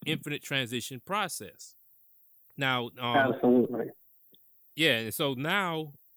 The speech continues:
Speaker 1: when you look at, um, what, what is, what the infinite transition is, what would you, could you say in a f-, may-, a,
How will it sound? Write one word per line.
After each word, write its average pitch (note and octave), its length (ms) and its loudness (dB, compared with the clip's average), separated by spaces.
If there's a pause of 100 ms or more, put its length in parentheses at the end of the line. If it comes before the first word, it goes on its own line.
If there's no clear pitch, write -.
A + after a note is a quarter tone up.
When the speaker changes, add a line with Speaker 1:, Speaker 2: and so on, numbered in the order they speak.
(280)
Speaker 1:
when A#2+ 180 -4
you E3+ 120 -6
look E3+ 240 -2
at, C#3 360 -2
um, A#2 540 -6 (920)
what, D3+ 220 0 (440)
what F3 220 0 (140)
is, E3 580 2 (400)
what D#3+ 260 0
the C#3 180 0
infinite C#3+ 300 -2
transition B2 580 -2
is, C#3 380 0
what E3 220 -2 (180)
would C3+ 160 -8
you, - 120 -14
could C#3 200 -4
you C#3 80 -2
say C#3+ 400 0
in B2 120 -4
a A2 40 -4
f-, G2+ 60 -14 (280)
may-, A#2+ 220 0
a, A2 240 -6